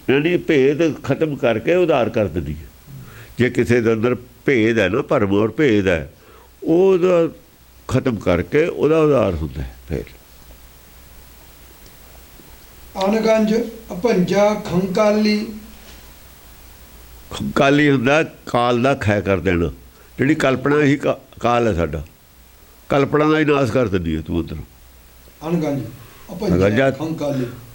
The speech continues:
Speaker 1: ਜਾਂ ਕਲਪਨਾ ਜਾਂ ਨਾਮ ਦਾ ਵਿਰੋਧ ਕਰਦਾ ਨਾ ਜਿਹੜਾ, ਹਉਮੈ ਨਾਮੈ ਨਾਲ ਵਿਰੋਧ ਹੈ,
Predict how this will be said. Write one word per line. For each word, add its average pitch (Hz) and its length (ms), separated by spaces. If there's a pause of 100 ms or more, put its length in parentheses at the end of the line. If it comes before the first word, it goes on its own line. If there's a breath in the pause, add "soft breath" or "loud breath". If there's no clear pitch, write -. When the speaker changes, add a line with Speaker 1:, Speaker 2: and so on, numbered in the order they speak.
(300)
Speaker 1:
ਜਾਂ 131 180
ਕਲਪਨਾ 143 840 (160)
ਜਾਂ 120 200
ਨਾਮ 110 440
ਦਾ 139 120
ਵਿਰੋਧ 165 340
ਕਰਦਾ 127 340
ਨਾ 104 160
ਜਿਹੜਾ, 131 300 (880)
ਹਉਮੈ 127 260
ਨਾਮੈ 127 320
ਨਾਲ 127 220
ਵਿਰੋਧ 139 300
ਹੈ, 139 100